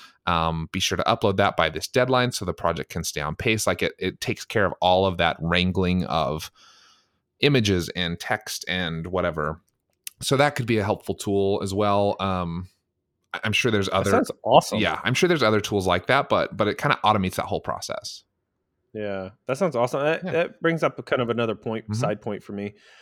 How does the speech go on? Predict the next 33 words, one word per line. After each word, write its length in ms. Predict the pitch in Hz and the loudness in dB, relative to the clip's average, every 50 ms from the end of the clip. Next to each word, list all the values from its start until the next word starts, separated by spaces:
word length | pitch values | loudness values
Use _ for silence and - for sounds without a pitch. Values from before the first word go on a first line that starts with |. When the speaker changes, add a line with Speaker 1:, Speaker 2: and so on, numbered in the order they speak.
| - _ _ _ - | -20 _ _ _ 4
Speaker 2:
um, 420 | 117 123 120 117 110 113 - - | 6 6 6 6 4 2 -2 -2
is 440 | - 131 127 127 123 123 120 - - _ _ _ - | 0 2 2 4 2 2 -2 -4 -10 _ _ _ -2
if, 240 | 127 123 120 - - | 0 0 0 -2 -4
if, 240 | - 127 120 - - _ - | -4 -4 -4 -4 -8 _ -6
if 220 | 127 120 - - _ _ _ _ | -6 -6 -6 -8 _ _ _ _
some, 420 | - - - - - 170 165 175 - | -20 -20 -18 -4 0 0 0 2 0
if 160 | - 160 - 185 | -4 -4 -4 -2
you 60 | 202 | 0
guys, 260 | 247 247 262 - - | 2 2 2 2 2
like, 220 | 196 160 139 - _ _ _ | 2 0 0 -2 _ _ _
see 340 | - - - - 120 123 127 | -20 -16 -8 -4 -2 0 2
this 240 | 135 143 139 - | 2 2 2 0
as, 100 | 127 120 | -2 -2
like, 160 | 120 117 - - | -2 -2 0 -2
a 60 | 113 | -2
recurring 580 | 104 104 107 - - - 117 117 113 107 104 - 104 | -2 -2 -4 -4 -4 -4 -2 -2 -2 -4 -6 -8 -8
issue 360 | 107 - - - 123 127 127 | -8 -6 -6 -4 -2 -2 -2
with 160 | 127 131 - | -4 -6 -6
clients, 540 | - 139 135 139 143 147 143 - - - - _ _ _ _ _ _ _ _ _ _ _ _ _ _ _ _ _ _ _ _ _ _ | -6 -4 -2 -2 -2 -2 -4 -8 -14 -20 -20 _ _ _ _ _ _ _ _ _ _ _ _ _ _ _ _ _ _ _ _ _ _
then 440 | - 123 131 131 131 127 127 123 123 - _ - | -2 2 2 4 4 2 0 -2 -4 -8 _ -12
it's 140 | - - - - | -12 -12 -12 -14
probably 840 | - - - 139 139 147 160 165 170 170 160 156 156 151 147 139 | -20 -10 -4 0 2 4 4 4 2 0 -2 -2 0 0 0 0
not 240 | 131 131 123 117 - | 0 0 -2 -2 -4
the 60 | - | -8
clients. 500 | - - - 107 101 98 92 - - - | -12 -8 -4 -4 -2 -2 -4 -4 -6 -6
It's 100 | 92 - - | -8 -10 -6
probably 420 | - 104 101 107 110 110 110 107 98 | -4 -2 -2 -2 -4 -4 -6 -4 0
your 160 | 95 175 - | 2 2 2
Speaker 1:
<laughs> 60 | - | 2
Speaker 2:
process. 400 | - 87 82 82 - - - 90 - | -2 -6 -6 -8 -8 -8 -8 -4 0
Speaker 1:
Yeah, 280 | 160 147 135 104 104 110 | 2 2 2 2 2 0
for 220 | - - 123 113 | 0 0 0 0
sure. 420 | 110 - - 107 92 85 90 92 | 0 0 0 0 0 0 -2 -6